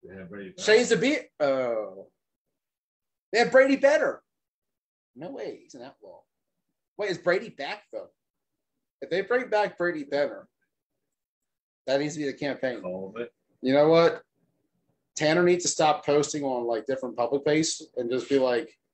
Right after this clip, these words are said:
Speaker 2: hashtag B B B B. Send that to Tanner. Bring back Brady Benner.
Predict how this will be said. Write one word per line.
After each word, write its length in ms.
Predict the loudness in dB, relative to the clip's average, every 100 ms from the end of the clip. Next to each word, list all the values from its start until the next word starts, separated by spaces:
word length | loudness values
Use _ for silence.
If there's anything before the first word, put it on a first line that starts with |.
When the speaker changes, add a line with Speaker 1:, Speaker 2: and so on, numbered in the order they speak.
| _
Speaker 2:
hashtag 520 | -2 -2 2 2 0 -2
B 360 | -4 -2 -4
B 320 | -2 -2 -4 -6
B 280 | -8 -8 -6
B. 320 | -6 -6 -10 _ -20 -20 _
Send 280 | -4 0 2
that 140 | 0
to 60 | -2
Tanner. 540 | -4 0 0 0 -2 -6
Bring 300 | -6 -2 -2
back 380 | 0 2 4 2 -2
Brady 300 | 0 2 0
Benner. 400 | 0 0 0 -8